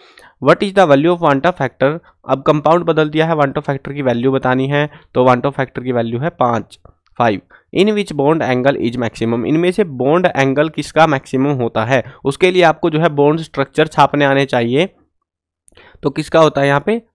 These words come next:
वो होता है आपका एच टू ओ। वो क्यों होता है, ऐसे होता है। ऐसे, इस तरीके से। ज-, सबसे बड़ा एंगल तो यही होता है ना, बाकी कंपाउंड का अगर एंगल बनाओगे तो वो इतना एंगल नहीं बना पाते जितना ये रहता है, ठीक है। तो इसका जो है ज़्यादा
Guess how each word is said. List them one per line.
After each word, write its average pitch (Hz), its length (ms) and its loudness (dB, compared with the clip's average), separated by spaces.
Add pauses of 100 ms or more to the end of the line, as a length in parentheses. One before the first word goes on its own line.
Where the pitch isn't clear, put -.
वो 135 80 2
होता 135 200 2
है 127 60 2
आपका 127 300 -2
एच 135 240 0
टू 117 120 -2
ओ। 110 100 2 (400)
वो 135 120 -2
क्यों 147 180 0
होता 147 200 2
है, 233 100 -2 (240)
ऐसे 120 220 -2
होता 110 260 -2
है। 110 200 -6 (960)
ऐसे, 110 380 0
इस - 200 -8
तरीके 113 260 -2
से। 127 180 -4
ज-, 123 180 -2
सबसे 147 280 0
बड़ा 135 240 4
एंगल 143 220 0
तो 147 100 -6
यही 135 200 2
होता 123 220 0
है 135 60 0
ना, 185 80 0
बाकी 139 320 2
कंपाउंड 139 380 0
का 139 60 0
अगर 135 140 2
एंगल 131 220 0
बनाओगे 135 340 0
तो 160 120 -4
वो 139 100 0
इतना 127 220 -2
एंगल 127 260 -2
नहीं 120 180 -6
बना 113 240 -2
पाते 120 380 -6 (380)
जितना 143 320 -2 (180)
ये 151 160 2
रहता 107 280 -2
है, 101 60 -6
ठीक 160 180 -8
है। 160 100 -8 (220)
तो 120 120 0
इसका 120 240 -2
जो 117 120 -2
है 117 280 2
ज़्यादा 110 380 0